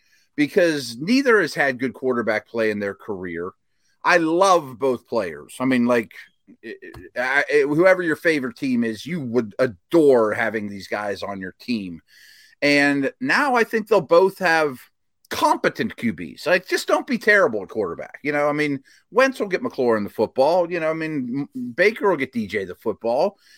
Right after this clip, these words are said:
We had some talks yesterday about, you know, D J getting the Ben McAdoo, Odell treatment, you know, slants and, you know, uh, just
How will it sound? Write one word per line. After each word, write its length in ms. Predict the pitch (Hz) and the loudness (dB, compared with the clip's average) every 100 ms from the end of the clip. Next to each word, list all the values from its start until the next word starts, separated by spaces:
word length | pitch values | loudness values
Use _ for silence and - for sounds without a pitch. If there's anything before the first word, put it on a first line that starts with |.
| _ | _
We 160 | 135 185 | 0 2
had 100 | 185 | 2
some 140 | 160 | 0
talks 340 | - 151 151 - | 0 -2 -2 0
yesterday 640 | 151 147 151 131 135 139 | 0 0 -2 2 2 4
about, 500 | 123 127 131 127 120 _ _ _ | 2 2 2 2 0 _ _ _
you 120 | 147 | 0
know, 60 | 127 | 0
D 240 | 113 156 165 | -2 -6 -2
J 280 | 151 151 | 2 2
getting 500 | 131 139 139 139 131 | 2 -2 0 0 0
the 180 | 120 123 | 0 -2
Ben 280 | 110 143 139 | 0 0 0
McAdoo, 680 | 131 139 - 131 131 131 127 | 0 0 -2 -2 2 4 6
Odell 480 | 135 123 131 143 143 | 4 4 2 2 2
treatment, 580 | - 120 104 98 78 - | -2 -4 -4 -10 -12 -6
you 80 | 123 | -4
know, 180 | 101 | -4
slants 720 | 98 - - 135 131 104 - 107 | -8 -10 -6 -4 -4 -6 -10 -12
and, 280 | 92 90 | -12 -16
you 140 | 95 113 | -8 -4
know, 100 | 104 - | -4 -2
uh, 140 | 135 | 0
just 280 | 135 151 - | 0 -2 -6